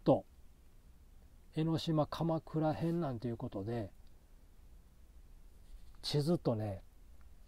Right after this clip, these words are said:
細かいね、こう、紹介なんか書いてあって、僕もね、実はそのリリースされた翌年にたまたま夏前ぐらい、そう、えーと、確かデッドポップフェスティバルかな、あのフェスに行っ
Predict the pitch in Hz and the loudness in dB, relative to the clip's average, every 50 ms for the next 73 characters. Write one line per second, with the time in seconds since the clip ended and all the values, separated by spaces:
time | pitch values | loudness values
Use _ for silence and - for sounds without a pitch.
0 | - - - 156 160 156 151 - 151 143 123 107 107 107 104 98 98 - - - | -6 0 4 6 6 6 6 6 4 4 4 2 0 -2 -2 -4 -8 -8 -4 -2
1 | 113 107 104 104 104 104 - - - - - - - - - - - - - - | 0 0 0 0 -2 -4 -8 -12 -16 -18 -18 -18 -18 -16 -16 -16 -16 -16 -16 -14
2 | - - - - 151 147 143 - 147 143 143 135 110 98 98 101 101 - - - | -14 -12 2 6 8 8 10 10 8 6 6 4 0 0 -2 -2 -2 -2 -2 -2
3 | 117 110 - - - 123 - - 120 120 147 - 233 202 165 135 123 113 123 123 | -2 -2 2 2 2 2 2 2 4 4 6 8 8 8 8 8 6 2 0 4
4 | - 185 151 - - 175 180 180 175 156 - - - - - - 135 143 151 214 | 6 6 6 6 6 4 6 6 6 4 4 -2 -12 -16 -4 2 4 6 8 8
5 | 214 175 - - 139 - - 151 143 135 - - 107 123 170 196 - - 208 - | 8 8 8 4 2 4 4 4 4 4 2 2 4 4 4 4 4 4 2 4
6 | - 208 180 - 202 190 190 170 - - 190 208 220 214 202 - 185 196 202 196 | 4 2 2 4 4 4 4 2 2 0 4 4 6 4 4 2 2 2 4 4
7 | 196 185 - - - - - - - - - - 143 151 165 180 - - - 180 | 4 4 2 -2 -10 -16 -16 -16 -18 -18 -8 -2 2 2 2 2 0 0 2 4
8 | 175 165 160 175 180 175 165 175 147 131 - 160 151 127 - - - - - - | 4 4 4 4 4 4 6 6 4 4 6 6 6 6 4 0 -6 -10 -12 -8
9 | - 143 131 123 123 - - 135 - 170 175 - - - 123 107 139 175 - - | -2 0 2 2 2 0 -2 0 2 2 2 4 2 2 4 6 6 4 8 10
10 | 247 240 - - 233 240 - - - 254 233 190 226 226 - - 196 151 143 147 | 10 10 12 10 10 8 8 6 4 2 4 4 4 2 4 4 6 6 4 4
11 | - 139 143 139 143 143 143 - - 214 220 208 - 208 190 170 165 165 170 180 | 2 0 2 2 2 2 2 6 8 8 8 8 6 4 4 6 4 4 4 4
12 | 208 196 | 2 2